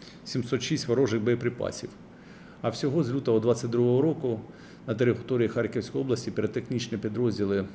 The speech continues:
Д С Н С обстежили одинадцять тисяч триста двадцять п'ять, е, гектарів території, з, з них понад півтори тисячі гектарів,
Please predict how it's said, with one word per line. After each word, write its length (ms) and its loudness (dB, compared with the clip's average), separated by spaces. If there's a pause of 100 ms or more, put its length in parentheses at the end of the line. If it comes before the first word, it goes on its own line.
Д 240 2
С 140 -4
Н 100 0
С 220 2 (240)
обстежили 500 0
одинадцять 500 0
тисяч 340 -4
триста 360 -2
двадцять 340 -2
п'ять, 320 -2 (1040)
е, 600 0
гектарів 460 2
території, 640 2
з, 120 -6 (200)
з 120 -6
них 260 -2
понад 420 0
півтори 360 -2
тисячі 480 -8
гектарів, 680 -4